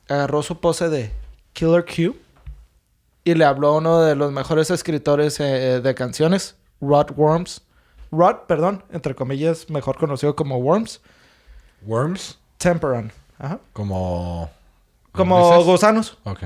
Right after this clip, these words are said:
Speaker 1: Ajá. También le habló a Bruce Svensk Sweden, a Greg Mouse Felinginis en teclados, Louis Thunder, Thunder Thumbs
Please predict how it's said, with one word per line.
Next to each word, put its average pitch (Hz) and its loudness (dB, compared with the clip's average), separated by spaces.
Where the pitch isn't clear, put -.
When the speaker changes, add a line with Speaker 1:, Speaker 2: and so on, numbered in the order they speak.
Speaker 1:
Ajá. 185 -2
También 143 0
le 147 4
habló 151 6
a 139 6
Bruce 202 4
Svensk - 0
Sweden, 226 0
a 151 2
Greg 185 2
Mouse 160 0
Felinginis 180 -2
en 147 -4
teclados, 170 0
Louis 185 2
Thunder, 180 0
Thunder 190 2
Thumbs 208 -2